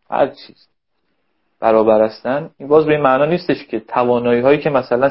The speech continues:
سیاه پوستا دارن، عیناً مس-، مثل توانایی که مثلا سفید پوستا دارن.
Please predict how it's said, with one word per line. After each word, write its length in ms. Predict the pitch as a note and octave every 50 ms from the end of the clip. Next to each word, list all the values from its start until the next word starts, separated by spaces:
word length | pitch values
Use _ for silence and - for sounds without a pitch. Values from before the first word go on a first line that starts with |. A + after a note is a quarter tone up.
| C#3 - -
سیاه 260 | B2 A#2+ A2+ A#2 -
پوستا 360 | - A#2+ A2+ _ - C3 C#3
دارن، 460 | C#3+ C3 A#2 A#2 A#2+ B2+ C3+ C#3 C3+ _ _ _ _ _ _ _ _ _ _ _ -
عیناً 460 | B2+ B2 B2+ A#2+ B2+ C3+ C#3+ C#3 C3
مس-، 220 | B2+ - _ -
مثل 160 | A#2 - - -
توانایی 540 | - B2 A2+ A2 G#2+ G#2+ G#2+ G#2+ A#2+ B2
که 100 | A#2+ -
مثلا 140 | A#2+ B2 B2
سفید 300 | - - A#2+ - - G#2 _
پوستا 340 | - G#2 - - - G#2+ G#2+
دارن. 160 | G2 - -